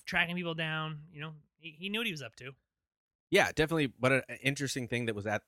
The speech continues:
Speaker 2: such a, the background of what was going on in Civil War because there's so much shit going on.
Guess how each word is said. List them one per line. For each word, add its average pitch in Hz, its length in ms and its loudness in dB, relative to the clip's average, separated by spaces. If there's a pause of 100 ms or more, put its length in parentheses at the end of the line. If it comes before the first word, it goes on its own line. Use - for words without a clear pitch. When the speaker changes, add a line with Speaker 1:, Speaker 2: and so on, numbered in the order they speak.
Speaker 2:
such - 240 -6
a, 110 80 -12 (280)
the 110 40 -14
background 95 560 -4
of 90 120 -20
what 110 140 -8
was 98 100 -12
going 101 180 -10
on 95 100 -12
in 90 80 -18
Civil 98 300 -10
War 101 200 2
because 92 140 -10
there's 90 160 -4
so 113 140 6
much 98 140 4
shit - 220 4
going 90 220 2
on. 78 180 -4